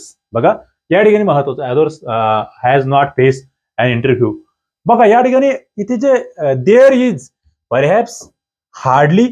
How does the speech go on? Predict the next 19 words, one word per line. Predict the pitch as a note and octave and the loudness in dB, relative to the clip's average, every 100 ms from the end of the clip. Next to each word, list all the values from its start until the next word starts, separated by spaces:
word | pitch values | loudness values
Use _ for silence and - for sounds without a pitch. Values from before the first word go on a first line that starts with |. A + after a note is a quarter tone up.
| - _ _ | -6 _ _
probably, | D#3 E3+ F#3 G3+ A#3+ | 0 2 2 2 -2
possibly. | A#3+ - E3 D#3+ D3 C3 - _ _ _ _ C3 | -4 -2 -2 -2 -6 -8 -12 _ _ _ _ 0
There | G3+ C#4+ C#4 C#4+ | 4 4 2 -2
is | A#3+ | -6
hardly | - - - F3 G#3 B3+ C4 E4 E4 | -10 -16 -8 -2 0 0 0 0 0
any | D#4 A#3+ | 0 2
person. | A3+ - C3 B2 _ _ _ _ - F3 | 2 2 -4 -4 _ _ _ _ -18 -6
म्हणजे | E3+ A3 | -2 2
निगेटिव्ह | G#3 A3+ B3+ C#4+ D4 | 2 4 2 2 0
सेन्स | C#4 C4+ B3 | 2 2 2
या | B3 | 2
ठिकाणी | A3 G3 D#3 | 4 2 0
आहे. | A2 - - _ _ _ _ _ _ _ _ _ _ D3+ | -2 -8 -20 _ _ _ _ _ _ _ _ _ _ 0
ज्या | A#3 | 2
ठिकाणी | B3 A#3 | 4 4
निगेटिव्ह | G3+ G3+ F#3+ | 4 4 2
म्हणजे | B2+ F3 | 0 0
नाहीच | G#3+ F#3+ A#3+ F#3+ | 2 2 2 2
जवळपास | G#3+ G3 F3 C3+ C3+ | 2 2 2 0 -2